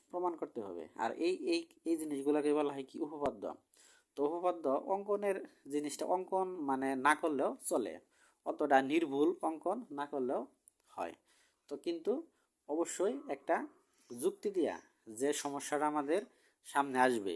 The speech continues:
সেই সমস্যাটা যুক্তি দিয়ে আমাদের কি করতে হবে? সত্য প্রমাণ করতে হবে, প্রতিষ্ঠিত করতে হবে। এগুলো হলো উপপাদ্য। যেমন তো উপপাদ্যের কিন্তু কিছু অংশ থাকে, আমরা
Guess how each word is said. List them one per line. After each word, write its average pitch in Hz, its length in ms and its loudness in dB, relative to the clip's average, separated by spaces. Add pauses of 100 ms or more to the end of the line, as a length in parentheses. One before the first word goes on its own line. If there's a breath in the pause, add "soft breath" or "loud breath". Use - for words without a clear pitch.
সেই 127 200 -4
সমস্যাটা 143 440 -2 (140)
যুক্তি 170 320 -2
দিয়ে 170 160 4
আমাদের 131 240 0
কি 151 120 -2
করতে 143 240 -2
হবে? 131 200 2 (460 soft breath)
সত্য - 340 -4 (180)
প্রমাণ 180 300 4
করতে 147 240 2
হবে, 98 220 -4
প্রতিষ্ঠিত - 400 -6 (120)
করতে 101 240 -10
হবে। 95 140 -12 (100)
এগুলো 147 300 0
হলো 170 140 -2 (440 soft breath)
উপপাদ্য। 147 380 -4 (540 soft breath)
যেমন 143 220 -2 (2500)
তো 135 60 -6 (140)
উপপাদ্যের 202 520 6
কিন্তু 147 240 4 (240)
কিছু 156 180 -2 (100)
অংশ 131 140 -2 (140)
থাকে, 98 180 -10 (120)
আমরা 135 160 -2